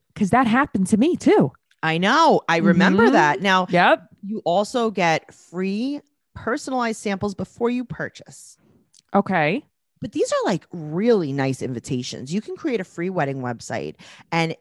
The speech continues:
Speaker 2: it's the easiest way to share details and updates with the guests about your wedding day. And you could host a virtual event on it for free.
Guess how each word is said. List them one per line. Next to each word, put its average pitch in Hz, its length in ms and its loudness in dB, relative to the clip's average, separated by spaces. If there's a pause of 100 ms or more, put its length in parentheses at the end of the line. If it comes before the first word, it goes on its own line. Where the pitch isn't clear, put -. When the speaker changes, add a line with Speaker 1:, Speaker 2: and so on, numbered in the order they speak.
(100)
Speaker 2:
it's - 160 -6
the - 120 -12
easiest 190 360 -8
way 147 80 -4
to 143 80 -6
share 143 200 -8
details 131 380 -8
and 131 140 -10
updates - 420 -8 (160)
with 170 240 -8
the 170 80 -10
guests 139 260 -4
about 143 220 -6
your 151 100 -6
wedding 143 360 -4
day. 120 340 -2
And 156 100 -4
you 190 120 -6
could 320 140 -4
host 208 380 -6
a 220 80 -4
virtual 247 760 -4
event 180 280 -6
on 214 100 -4
it 226 60 -8
for 247 140 -4
free. - 440 -4